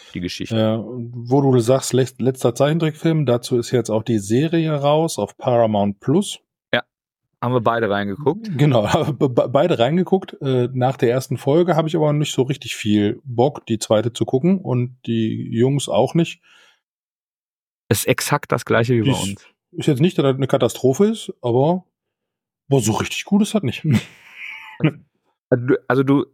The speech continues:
Speaker 1: gibst gerade exakt wieder, was hier passiert ist, ohne dass wir uns vorher schon drüber unterhalten
Speaker 2: Ja.
Speaker 1: hatten.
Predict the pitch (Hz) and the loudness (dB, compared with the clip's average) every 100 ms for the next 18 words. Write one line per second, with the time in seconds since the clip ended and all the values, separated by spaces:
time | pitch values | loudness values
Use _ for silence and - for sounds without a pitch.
0 | - 127 170 - - 139 - 117 - - | -4 -2 -2 -4 0 0 2 -2 -2 -8
1 | 170 - - 120 143 147 131 131 - 139 | -6 -8 -4 0 2 2 0 -2 0 0
2 | - 123 - 135 135 - 139 151 139 - | 0 -4 -2 0 -2 0 2 2 2 0
3 | 127 123 - 131 127 - 117 113 113 110 | -2 -2 0 2 2 0 -2 0 0 0
4 | 107 113 117 123 120 160 | 0 0 0 -2 -2 -4